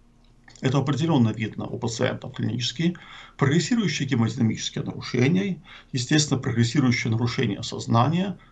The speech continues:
и в динамике прогрессирующее нарушение оксигенации и вентиляции. Именно в динамике, видите, не какие-то конкретные цифры С П О два, П О два, П Ц О два, П Аш, а именно вот в динамике, если мы видим определённую отрицательную динамику,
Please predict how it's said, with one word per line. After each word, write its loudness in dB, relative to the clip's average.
и 2
в -2
динамике 4
прогрессирующее 0
нарушение 2
оксигенации 2
и 0
вентиляции. -2
Именно 4
в -6
динамике, 2
видите, -4
не 2
какие-то 2
конкретные 0
цифры -2
С -2
П 0
О 2
два, 2
П -2
О -4
два, 0
П -4
Ц -2
О 0
два, 2
П -2
Аш, 0
а -4
именно -2
вот 0
в -4
динамике, 4
если -2
мы 4
видим 2
определённую 2
отрицательную 4
динамику, 0